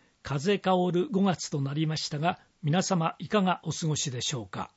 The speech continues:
池田市議会では、議員の活動内容を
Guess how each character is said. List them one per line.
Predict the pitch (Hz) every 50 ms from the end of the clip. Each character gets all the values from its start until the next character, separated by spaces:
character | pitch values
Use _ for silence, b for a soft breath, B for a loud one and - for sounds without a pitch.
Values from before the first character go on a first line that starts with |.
| _ _ _ _ _ _ _ _ _ _ _ _ _ _ _ _ _ -
池 | 170 151 - 254 214
田 | 233 214
市 | - - 220
議 | 220 214
会 | - 208 170 147 131
で | 113 123
は、 | 117 117 131 - - _ -
議 | 170 170 220 226 233
員 | 220 202 170
の | 160 -
活 | - 165 151 - 214
動 | 190 202 196 190
内 | 180 185 180 175 151
容 | 131 120 107
を | 98 95 95 92